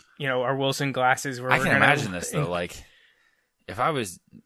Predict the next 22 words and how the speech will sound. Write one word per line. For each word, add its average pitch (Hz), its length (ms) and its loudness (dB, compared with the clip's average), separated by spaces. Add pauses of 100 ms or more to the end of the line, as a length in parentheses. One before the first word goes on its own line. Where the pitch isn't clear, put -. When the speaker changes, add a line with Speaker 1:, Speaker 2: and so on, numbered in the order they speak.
Speaker 2:
the 107 220 -6
Wonder 151 240 -4
Drago 92 360 -4
kinda, 95 220 -6
like, 82 300 -6 (120)
just 92 280 -12
puts - 240 -2
off 87 320 -2
this, 92 260 -6
like, 92 240 -2
when 98 120 -6
people 101 220 0
ask 98 220 2
him, 87 140 -8 (240)
people 170 200 0
ask 160 160 0
him, 107 80 -6
like, 87 140 -6
every 90 220 -4
week 90 260 -6
about 80 280 -10
this 76 300 -14